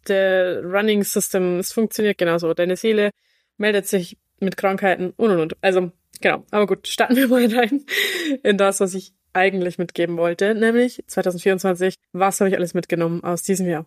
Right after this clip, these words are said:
Beginnen wir mal bei Reisezielen, bei Orte und was sich alles dieses Jahr so ein bisschen gedreht hat. Also ich muss ja erstmal anfangen von vorne,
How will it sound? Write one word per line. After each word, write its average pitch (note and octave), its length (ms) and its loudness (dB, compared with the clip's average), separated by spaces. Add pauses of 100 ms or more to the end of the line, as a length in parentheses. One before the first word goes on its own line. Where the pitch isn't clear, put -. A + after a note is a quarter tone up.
(140)
Beginnen B3+ 480 0
wir B3 140 0
mal G#3+ 340 2
bei G3 540 2
Reisezielen, G#3+ 1120 0
bei G3 220 0
Orte A3 680 0
und G3 160 0
was G3 200 0
sich - 120 -8
alles F#3+ 200 -4
dieses F#3 240 -6
Jahr F3+ 160 2
so F#3+ 80 0
ein F3 80 -4
bisschen A3+ 260 0
gedreht G#3+ 460 0
hat. F#3 180 0
Also G3 220 2
ich A3 100 2
muss C#4 200 0
ja A3 180 2
erstmal G#3 420 -2
anfangen F#3+ 380 -2
von F#3+ 140 -4
vorne, G3 380 0